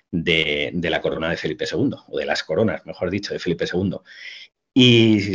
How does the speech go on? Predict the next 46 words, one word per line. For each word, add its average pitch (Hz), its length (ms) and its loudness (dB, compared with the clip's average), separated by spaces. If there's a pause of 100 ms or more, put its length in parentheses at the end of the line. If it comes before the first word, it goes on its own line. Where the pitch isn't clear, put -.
(100)
lo 98 120 2
que 101 100 -2
sí 127 140 2
que 147 80 4
es 139 80 4
curioso 151 600 2 (160)
es 113 220 0
que, 98 300 0
eh, 95 380 0
va 101 140 -2
a - 20 2
haber 127 160 2
siempre 131 540 0 (120)
al 95 160 0
menos 131 440 -2
un 135 180 4
regimiento 135 840 -2
en 92 180 -4
Milán 123 400 0 (440)
de 98 140 2
suizos 135 760 0
para 92 200 0
defender 90 640 0
el, 73 440 -4
el 90 180 -4
milanesado. 85 640 0 (360)
Lo 107 60 2
único 120 240 4
que 123 80 4
es 117 100 4
gracioso 120 640 2 (320)
porque 90 880 2
tenían 101 440 2
estipulado 104 760 0 (200)
que 90 160 -4
primero 98 420 0
no 104 120 0
podían 107 280 2
salir 95 360 -2
a 90 100 -4
combatir 82 440 -4
fuera 117 360 4
del 95 160 -2
estado 104 300 -2
de 85 80 2
Milán 80 440 -4